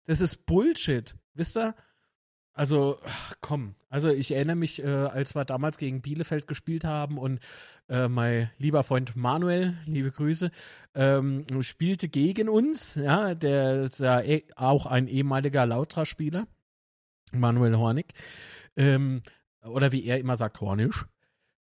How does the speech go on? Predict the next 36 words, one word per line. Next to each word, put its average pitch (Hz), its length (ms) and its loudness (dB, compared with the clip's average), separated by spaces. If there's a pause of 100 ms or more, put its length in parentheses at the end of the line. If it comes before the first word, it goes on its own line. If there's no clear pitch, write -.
(140)
äh, 143 240 4
dann, 135 300 2
<laughs> - 840 0 (1200)
dann, 131 220 2
äh, 127 260 2
fragt - 300 -4
man 160 100 -2
sich - 160 -4
doch 135 160 -6
halt 139 180 -2
schon, 160 280 -2
ne, 156 180 2
so 160 220 -4
während 156 340 0
neunzig 165 360 0
Minuten 151 400 0
hab 143 100 -2
ich 135 140 -6
auch 180 120 -2
gesagt, 143 280 -4
"Oh, 147 260 6
jetzt 202 240 6
kommt 226 180 4
der 233 60 6
blonde 285 320 6
Typ!" - 420 6
<laughs> - 40 -20 (260)
So, - 120 -6 (560)
ja, 156 160 2 (260)
so, 165 240 -4 (220)
"Geh 202 180 2
hem, 254 340 6
hock 175 140 6
dich 226 180 -6
wieder 269 200 6
hin." 233 400 4